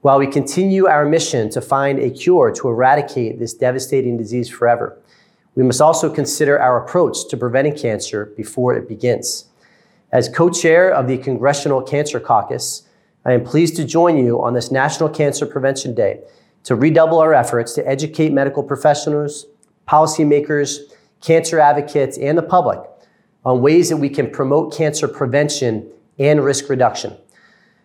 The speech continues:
According to the American Cancer Society, approximately forty-two percent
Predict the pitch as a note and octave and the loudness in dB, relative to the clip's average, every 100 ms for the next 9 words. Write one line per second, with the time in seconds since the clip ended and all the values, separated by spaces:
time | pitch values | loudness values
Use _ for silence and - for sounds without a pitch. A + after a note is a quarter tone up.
0 | _ C3+ - F3+ F#3 F#3 F3 E3 E3 D#3+ | _ -2 2 4 2 0 0 2 2 2
1 | E3+ F#3 F#3 F#3 - A#2+ C3 G#2+ G#2 A2 | -2 0 0 -2 -6 0 2 2 0 -8
2 | A2+ - C3+ - C#3+ C3+ B2+ - D3+ E3 | -2 0 0 0 -2 0 -2 -2 -2 -2
3 | D#3 F3 E3 E3 C3 - F#3 B2+ | -4 -4 -4 -4 -6 0 2 2